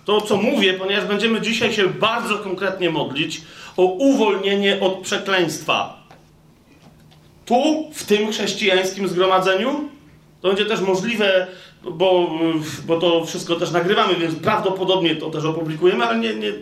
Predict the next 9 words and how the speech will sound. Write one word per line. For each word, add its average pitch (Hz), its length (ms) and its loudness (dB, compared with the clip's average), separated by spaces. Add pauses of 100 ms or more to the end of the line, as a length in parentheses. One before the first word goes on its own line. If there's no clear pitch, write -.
(180)
to 202 120 -2
będzie 185 280 0
wszystko 180 300 -6
rozeznawane. 156 680 2 (520)
To - 80 -12
nie 185 100 2
jest 151 180 0
tajemny 139 360 0
plan. 143 420 -2